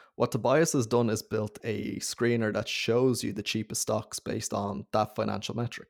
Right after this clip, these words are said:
And he currently offers a free large cap screener, which excludes financial stocks and utilities.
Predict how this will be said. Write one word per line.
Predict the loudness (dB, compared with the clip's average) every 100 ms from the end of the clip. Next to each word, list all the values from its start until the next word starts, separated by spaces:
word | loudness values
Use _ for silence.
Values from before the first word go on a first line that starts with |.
| -10
And | -6 -6 -8
he | -8 -8
currently | -2 0 0 0 2
offers | 2 2 -2 -4
a |
free | -6 -6 -4 -2 -4 -6 -4
large | 4 6 6 2
cap | -2 -2
screener, | -4 -4 -4 -4
which | -4 -6
excludes | -6 -6 -2 2 4 2 0 -4
financial | -2 0 2 0 0
stocks | 0 0 0 -4
and | -4
utilities. | 0 0 0 -4 -10